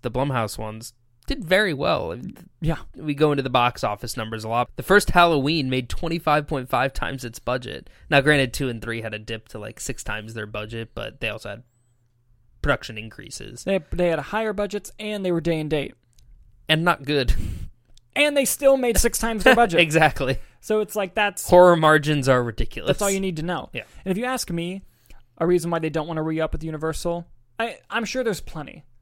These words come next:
Speaker 2: Like, I'm sure it's they, they wanna stay creatively free. They wanna get new ideas, new people around. I think that they might be a little bit salty about the day and date stuff.
Speaker 1: Mm-hmm.
Speaker 2: I would be,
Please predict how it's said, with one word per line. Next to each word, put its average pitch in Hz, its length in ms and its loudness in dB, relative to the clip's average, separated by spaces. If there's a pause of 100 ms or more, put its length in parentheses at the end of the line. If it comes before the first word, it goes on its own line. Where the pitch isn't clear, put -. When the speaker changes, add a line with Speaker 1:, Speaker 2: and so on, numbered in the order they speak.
(160)
Speaker 2:
Like, 170 120 -4
I'm 185 100 -6
sure 214 220 -4
it's 180 120 -10
they, 185 140 -4
they 175 120 -2
wanna 175 180 -4
stay 180 180 -6
creatively 165 600 -8
free. 143 580 -6
They 143 160 -8
wanna 151 220 -6
get 151 220 -4
new 151 240 -6
ideas, 147 440 -6
new 147 120 -4
people 143 320 -4
around. 139 420 -6 (580)
I 196 160 0
think 190 360 -8
that 165 120 -2
they 165 120 -2
might 147 240 -4
be 151 80 -4
a 139 60 0
little 139 220 -6
bit 135 140 -6
salty 139 300 -4
about 135 200 -6
the 131 60 -14
day 131 160 -10
and 131 100 -12
date - 220 -14
stuff. - 480 -18
Speaker 1:
Mm-hmm. 139 320 -8
Speaker 2:
I 185 160 2
would 160 220 -2
be, - 220 -14